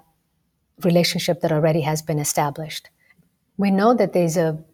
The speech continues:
power dynamics between the provider and the patient, and especially when a patient is non-English speaking, there is a potential for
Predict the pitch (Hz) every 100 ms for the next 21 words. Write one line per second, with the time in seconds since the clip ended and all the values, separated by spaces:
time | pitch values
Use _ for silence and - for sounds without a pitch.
0 | _ - 170 170 160 156 156 156 147 151
1 | - 160 - 165 160 156 156 175 156 156
2 | 160 165 - 285 180 - 139 - 214 -
3 | - _ _ _ _ 170 160 - 196 -
4 | 185 180 175 165 165 156 160 - 175 180
5 | 165 180 165 - 185 160 151 165 160 170
6 | 190 240 - - 160 160 160 156 _ _
7 | _ _ _ _ 185 202 190 190 - 165
8 | 208 214 - 160 156 - 170 160 156 156
9 | 151